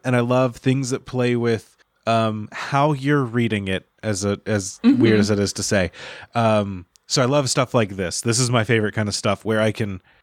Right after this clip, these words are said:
Speaker 1: when, when you're focusing on doing something more interesting than just, "I'm gonna make you jump real good when I talk about the spooky man," um, I find a lot more stuff worth looking at because I don't wanna see the spooky man.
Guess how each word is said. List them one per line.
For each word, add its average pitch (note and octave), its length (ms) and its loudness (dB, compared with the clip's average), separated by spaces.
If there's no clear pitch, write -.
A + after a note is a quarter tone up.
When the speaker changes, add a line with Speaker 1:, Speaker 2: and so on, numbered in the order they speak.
Speaker 1:
when, G3+ 300 -2
when G#3 420 -4
you're F3 280 -4
focusing G#3 440 -2
on G3+ 100 0
doing E3+ 220 0
something D#3 320 0
more C#3+ 160 2
interesting C#3 420 0
than C3 180 0
just, - 500 0
"I'm B2 100 -2
gonna C3+ 200 2
make A#2+ 340 -2
you B2+ 80 2
jump A#2 320 0
real B2 200 2
good A#2+ 240 2
when B2 120 2
I A2+ 80 4
talk A#2+ 240 0
about A#2 200 2
the G#2+ 80 -4
spooky A2+ 340 -2
man," B2 320 2
um, A2+ 540 0
I C3+ 120 2
find C#3+ 400 0
a C3+ 40 2
lot C3 200 2
more C3+ 100 0
stuff B2 320 0
worth A#2+ 260 0
looking G#2+ 320 -2
at G2 240 -2
because A2+ 340 -2
I B2+ 80 2
don't B2 180 2
wanna A#2+ 160 -4
see - 140 -2
the G2+ 100 -2
spooky F2 320 -8
man. D#2 240 -8